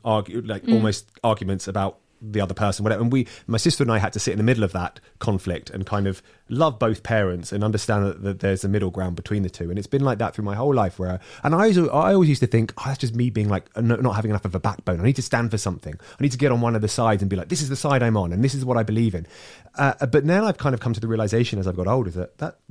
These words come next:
Speaker 1: that's, it's good to be politically homeless. It's good to not subscribe to any of these ideologies and just to kind of zoom out and look at it all from a, a bigger picture. So, th-, a-, anyway, everyone was so divided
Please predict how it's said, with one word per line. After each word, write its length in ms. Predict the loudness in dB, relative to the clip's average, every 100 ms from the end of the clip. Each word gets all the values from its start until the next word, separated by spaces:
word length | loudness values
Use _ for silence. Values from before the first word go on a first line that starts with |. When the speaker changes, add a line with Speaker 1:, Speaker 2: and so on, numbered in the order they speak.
| -10 -10 _
Speaker 1:
that's, 260 | -10 -10 -14 _ -14
it's 180 | -12 -6
good 260 | 0 0 0
to 60 | -4
be 160 | -4
politically 380 | -2 -4 -2 -2
homeless. 340 | 0 -2 -4
It's 120 | -6 -4
good 340 | 2 2 2
to 100 | -2
not 320 | 0 -2 -2
subscribe 420 | -8 -6 -4 -4 -2
to 120 | -2
any 140 | -2
of 60 | -4
these 160 | -6
ideologies 680 | -6 -6 -8 -8 -10 -10 -12
and 100 | -8
just 140 | -10 -8
to 60 |
kind 160 | -6 -6
of 80 | -2
zoom 220 | 0 0
out 100 | -2
and 100 | -4
look 160 | -4
at 60 | -4
it 80 | -6
all 200 | -6 -8 -16 -20 -20
from 420 | -4 -2 0 -4 _ -8
a, 80 | -8 -8 -10 -8
a 40 |
bigger 240 | -4 -4 -4
picture. 400 | -10 -12 -12 -12
So, 300 | -2 2 2 0 _
th-, 120 | -4
a-, 160 | 2 4
anyway, 280 | 4 2 0 -6 -20 _ 0
everyone 280 | 2 2 2
was 80 | 2
so 80 |
divided 320 | 0 2 2